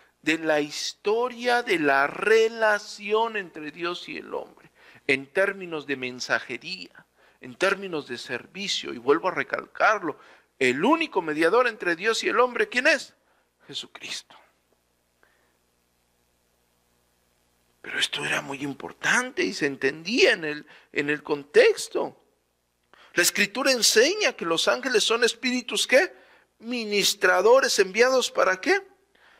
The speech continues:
Para servir a quienes, a aquellos que han de ser herederos de la salvación.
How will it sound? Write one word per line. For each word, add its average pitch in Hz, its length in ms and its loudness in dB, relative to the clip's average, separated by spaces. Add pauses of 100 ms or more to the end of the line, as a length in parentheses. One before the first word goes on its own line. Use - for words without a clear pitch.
(220)
Para 190 260 2
servir 233 680 4
a 180 100 0
quienes, 254 680 -2 (300)
a - 120 0
aquellos 254 720 0
que 175 140 2
han 202 240 0
de 180 400 2 (260)
ser - 420 0 (140)
herederos 190 960 4
de 170 80 2
la 156 140 4
salvación. 143 1000 -2